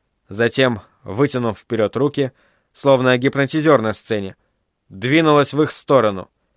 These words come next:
Все произошло в считанные секунды. Крис даже не успела закончить крик. Реакция у Билли была мгновенной. Он толкнул ручку переключателя передач и вдавил педаль газа в пол.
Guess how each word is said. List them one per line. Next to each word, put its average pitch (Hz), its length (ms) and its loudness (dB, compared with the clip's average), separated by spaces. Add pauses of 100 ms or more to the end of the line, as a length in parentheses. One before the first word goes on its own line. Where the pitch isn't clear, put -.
(760)
Все - 320 0
произошло 120 640 0
в - 40 -8
считанные 123 520 -4
секунды. 92 580 -8 (760)
Крис 131 360 0
даже 120 360 0
не 120 140 -2
успела 139 540 0
закончить 131 720 -4
крик. - 400 -6 (580)
Реакция 135 600 0
у 135 120 2
Билли 139 360 2
была 131 280 2
мгновенной. 131 760 -2 (340)
Он 127 260 0
толкнул 143 540 2
ручку 139 360 2
переключателя 123 720 0
передач 131 520 0 (460)
и 139 120 4
вдавил 147 480 4
педаль 147 380 4
газа 147 360 4
в - 140 -8
пол. 107 360 0